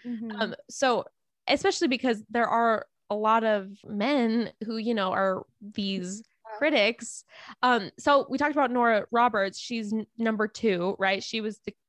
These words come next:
Speaker 2: apparently queen of contemporary romance. She has published over two hundred novels, but her books have only been reviewed by the New York Times twice,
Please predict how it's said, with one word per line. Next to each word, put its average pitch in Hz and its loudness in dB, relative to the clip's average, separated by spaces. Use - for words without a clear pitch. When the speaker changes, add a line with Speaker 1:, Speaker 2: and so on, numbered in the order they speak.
Speaker 2:
apparently 208 0
queen 220 0
of 196 -4
contemporary 202 -2
romance. 190 -2
She 285 0
has 339 2
published 262 0
over 214 -2
two 240 -4
hundred 247 2
novels, 214 2
but 220 0
her 233 0
books 220 -4
have 269 -2
only 226 -2
been 214 2
reviewed 202 -4
by 196 0
the 196 -2
New 190 -6
York 190 -2
Times 185 -8
twice, 196 -4